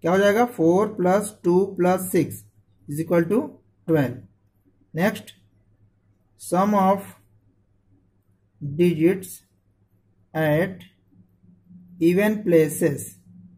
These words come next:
क्या हो जाएगा? वन प्लस सेवन प्लस फ़ोर, ये भी ट्वेल्व हो जाएगा, इक्वल करेंगे तो। देखिए, दोनों का डिफरेंस क्या आना चाहिए?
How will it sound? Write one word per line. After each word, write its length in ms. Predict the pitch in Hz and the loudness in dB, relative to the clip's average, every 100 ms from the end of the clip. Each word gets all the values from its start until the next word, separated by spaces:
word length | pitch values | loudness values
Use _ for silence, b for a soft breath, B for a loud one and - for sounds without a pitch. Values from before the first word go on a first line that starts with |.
| _ _ _ _ _ _ _ _ - | _ _ _ _ _ _ _ _ -2
क्या 100 | 170 | 0
हो 60 | |
जाएगा? 340 | 180 185 190 254 - - _ _ _ _ _ _ _ _ 139 | 2 2 0 0 -4 -14 _ _ _ _ _ _ _ _ -6
वन 380 | 151 160 202 277 254 - _ | -2 0 0 0 -4 -14 _
प्लस 540 | 160 165 185 240 - - _ _ _ _ _ | 0 2 2 0 -4 -20 _ _ _ _ _
सेवन 600 | - - 156 156 170 214 240 | -12 0 0 2 2 2 0
प्लस 480 | 170 175 220 - - - | 0 0 0 -2 -12 -6
फ़ोर, 400 | 185 151 123 - _ _ _ _ _ _ _ | 0 2 0 -8 _ _ _ _ _ _ _
ये 120 | 156 | -2
भी 120 | 175 208 | -2 -2
ट्वेल्व 260 | 220 208 | -2 0
हो 60 | 208 | 2
जाएगा, 360 | 208 208 220 226 165 | 2 2 0 -4 -8
इक्वल 240 | - 180 | -8 -2
करेंगे 260 | 190 202 202 | -2 -2 -2
तो। 140 | 226 | 0
देखिए, 640 | 277 - _ _ _ 190 233 | -2 -6 _ _ _ 2 4
दोनों 200 | 214 233 | 4 4
का 80 | 233 | 4
डिफरेंस 400 | 208 208 240 233 | 2 4 4 4
क्या 120 | 240 | 4
आना 120 | 240 | 4
चाहिए? 320 | 240 233 247 | 4 4 4